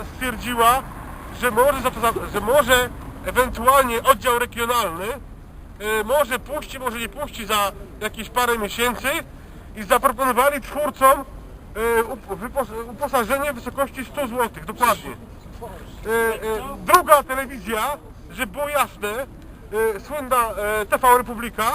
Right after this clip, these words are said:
dała zaporową ocenę za dwie emisje pięćset złotych. Powiem tak, e, w te-, w takich okolicznościach nie ma sensu tworzyć,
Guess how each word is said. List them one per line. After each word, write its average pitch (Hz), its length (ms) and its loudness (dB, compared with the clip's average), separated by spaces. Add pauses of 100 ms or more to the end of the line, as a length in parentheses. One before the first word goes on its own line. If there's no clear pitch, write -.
(720)
dała 285 340 6
zaporową 269 480 -2
ocenę 254 380 -2
za 247 140 0
dwie 233 220 -8
emisje 240 500 -6 (300)
pięćset 254 440 -4
złotych. 190 360 -6 (720)
Powiem 277 240 6
tak, 247 240 6
e, - 40 -16 (1120)
w - 80 -16
te-, 302 280 4
w - 40 -10
takich 285 300 0
okolicznościach 277 840 2 (440)
nie 285 180 0
ma 320 180 8 (100)
sensu 359 360 2
tworzyć, 285 600 -2